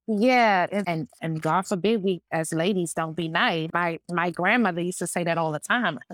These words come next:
"Young ladies are nice." And I'm like, "What does that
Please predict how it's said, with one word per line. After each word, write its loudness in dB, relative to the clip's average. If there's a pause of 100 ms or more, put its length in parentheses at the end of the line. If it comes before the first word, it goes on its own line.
(720)
"Young 0
ladies 4
are 2
nice." 0
And 0
I'm 0
like, 2
"What -2
does -2
that 0